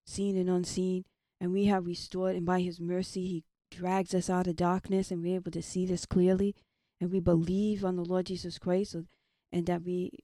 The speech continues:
understand that Yeshua HaMashiach, Jesus Christ, is the doorway to res-,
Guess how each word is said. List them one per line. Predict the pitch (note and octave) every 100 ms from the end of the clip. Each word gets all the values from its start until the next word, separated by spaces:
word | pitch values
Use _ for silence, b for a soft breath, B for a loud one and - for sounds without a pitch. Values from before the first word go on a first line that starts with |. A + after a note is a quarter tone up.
| _ _
understand | - F#3 F3+ - F3+ F#3 F#3+
that | F3 -
Yeshua | F#3 F#3 F3
HaMashiach, | F3 F3 E3+ F#3 F#3 F#3+ - _ _ _ _
Jesus | - F#3 F3+ F3+
Christ, | F3+ F3 - _ _ _ _ _ _
is | F#3+ F#3+
the | F3+ F3
doorway | F3+ F#3+ G#3 G3+ G3+ G#3 G#3+ _ _ _ _ _ _ _ _ _
to | - G3 F#3 E3+ - _ _ _ _ _ _ _
res-, | F#3+ G3